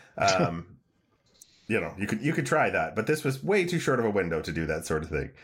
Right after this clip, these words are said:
um, which was back-to-back with Santiago Espinal as his first homer of the season. I am starting to get tired of Pat Tabler and Dan Shulman talking about, um, Santiago Espinal and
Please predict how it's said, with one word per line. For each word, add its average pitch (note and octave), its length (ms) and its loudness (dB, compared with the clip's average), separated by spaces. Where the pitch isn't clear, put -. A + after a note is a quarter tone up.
um, A2 540 2
which C3 200 0
was C3 120 0
back-to-back C3+ 680 2
with A#2 320 -4
Santiago B2 560 0
Espinal G#2+ 580 2
as G2 120 0
his D#3 280 -2
first - 320 -2
homer D#2+ 280 0
of D2+ 100 -4
the D#2 80 -4
season. F2 440 -2
I B2+ 180 4
am B2 280 0
starting A#3 540 0
to A3 60 -6
get A3 180 0
tired C#3+ 420 2
of A#2 120 -2
Pat D3+ 240 0
Tabler C3 300 2
and B2+ 120 0
Dan B2 220 2
Shulman A2 440 0
talking G#2 400 0
about, F#2+ 420 0
um, F2 720 0
Santiago B2 520 0
Espinal G2+ 580 0
and D#2+ 140 -4